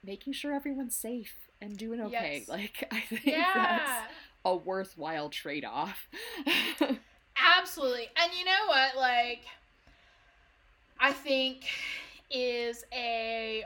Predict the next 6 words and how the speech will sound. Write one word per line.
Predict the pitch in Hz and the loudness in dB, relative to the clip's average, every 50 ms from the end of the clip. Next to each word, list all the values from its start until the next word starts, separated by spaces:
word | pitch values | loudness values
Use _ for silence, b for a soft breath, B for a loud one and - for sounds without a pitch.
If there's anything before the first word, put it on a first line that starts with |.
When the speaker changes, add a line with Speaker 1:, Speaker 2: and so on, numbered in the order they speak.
| - - | -10 -16
Speaker 2:
hard | - - - - 254 247 240 240 240 247 254 254 254 254 254 - | -18 -18 -10 -4 0 2 2 2 2 4 4 4 2 2 0 -6
pill | - - - 233 233 226 233 226 | -14 -10 -8 -6 -4 -6 -6 -8
to | - 240 | -10 -14
swallow, | 233 - - 247 214 208 208 214 214 226 240 262 277 294 320 339 381 415 403 359 | -14 -14 -14 -12 -10 -8 -6 -4 -4 -4 -2 -2 0 2 4 4 4 2 2 -2
like, | 269 247 233 226 226 226 226 220 214 220 220 - - _ _ B B B B B B B B B B B | -2 0 0 0 0 0 0 0 -2 -4 -8 -12 -18 _ _ B B B B B B B B B B B
um, | 247 254 254 247 240 233 233 226 226 220 220 220 | -4 -2 0 0 0 0 -2 -2 -4 -6 -8 -12